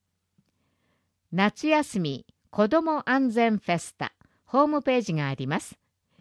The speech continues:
七月三十日土曜日、午後一時三十分、都庁大会議場で、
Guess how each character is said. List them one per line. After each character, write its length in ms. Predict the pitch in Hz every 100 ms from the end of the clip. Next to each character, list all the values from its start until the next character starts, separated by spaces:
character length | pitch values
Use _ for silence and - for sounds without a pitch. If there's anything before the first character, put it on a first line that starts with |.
| _ _ _
七 280 | - - 311
月 240 | 311 -
三 320 | - 233 294
十 200 | 285 277
日 380 | 196 170 - 147
土 180 | 131 175
曜 260 | 226 202
日、 180 | 120 127 _ _ -
午 160 | 175 247
後 160 | 196 135
一 300 | 147 - 311
時 140 | 254
三 260 | - 175 143
十 140 | 151 - -
分、 260 | 127 123 - _ _ -
都 160 | 214
庁 260 | 220 262 170
大 240 | 135 220
会 260 | - 233 208
議 160 | 190 160
場 240 | 160 147
で、 200 | 135 -